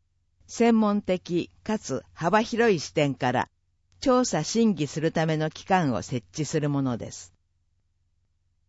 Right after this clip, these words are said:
三月二十八日の本会議では、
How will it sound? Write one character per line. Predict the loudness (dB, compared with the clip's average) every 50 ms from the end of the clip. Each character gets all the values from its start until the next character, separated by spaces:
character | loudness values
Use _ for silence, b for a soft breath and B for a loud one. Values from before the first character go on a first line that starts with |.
| _ -12
三 | -4 2 4 4 4 4
月 | 2 2 0 0 0
二 | 2 2 2 2
十 | 2 2 0 0
八 | -2 -4 -6 -6 -2 -2 0
日 | 0 0 -2 -4 -4 -4
の | -2 -2 -2
本 | 0 0 0 0 2
会 | 2 4 4 4 4 2
議 | 0 -2
で | -2 0 0
は、 | 0 -4 -6